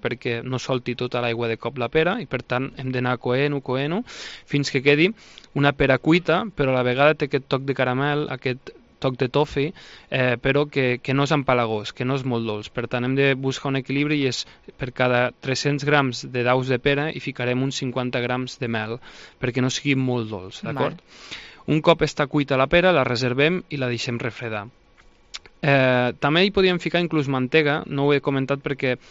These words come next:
Speaker 1: com que porta el foie, és, és, seria molt pesat, però també li podríem ficar. Llavors, el que fem és agafem pasta, pasta tipus brick,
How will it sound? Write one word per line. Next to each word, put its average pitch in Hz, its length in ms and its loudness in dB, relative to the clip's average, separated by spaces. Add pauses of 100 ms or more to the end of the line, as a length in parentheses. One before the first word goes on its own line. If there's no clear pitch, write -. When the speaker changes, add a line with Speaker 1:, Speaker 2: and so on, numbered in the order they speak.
(200)
Speaker 1:
com 127 160 0
que 135 80 2
porta 143 240 4
el 139 80 2
foie, 147 300 4
és, - 80 -4 (260)
és, 127 160 -8 (160)
seria 131 240 -2
molt 139 160 0
pesat, 113 380 -2
però 117 180 -4
també 123 160 -2
li 131 140 0
podríem 117 320 -6
ficar. - 240 -18 (580)
Llavors, 131 240 6
el 139 80 0
que 135 140 0
fem 156 180 4
és 143 160 2
agafem 135 320 0
pasta, 120 640 -2
pasta 131 320 -6
tipus 127 560 -6
brick, 139 380 -2